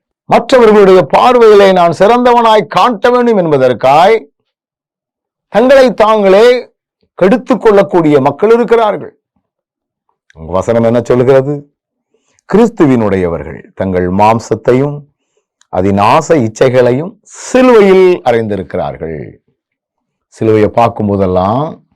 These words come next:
"ஆண்டவரே, எனக்கு இதெல்லாம் ஆசை, ஆனால் உமக்காக நான் அதை அடக்கிக் கொள்கிறேன்.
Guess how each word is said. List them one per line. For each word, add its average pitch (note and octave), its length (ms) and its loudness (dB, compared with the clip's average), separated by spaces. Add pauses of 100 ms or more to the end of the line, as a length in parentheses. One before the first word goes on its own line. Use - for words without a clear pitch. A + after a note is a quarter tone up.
(1120)
"ஆண்டவரே, F#2 400 -2
எனக்கு A#2+ 320 -4
இதெல்லாம் C#3+ 380 0
ஆசை, B2+ 360 -2 (380)
ஆனால் E2+ 360 -8
உமக்காக G2 540 -4
நான் D#2+ 240 -8
அதை C#2+ 120 -12 (520)
அடக்கிக் G2 500 -8
கொள்கிறேன். - 500 -20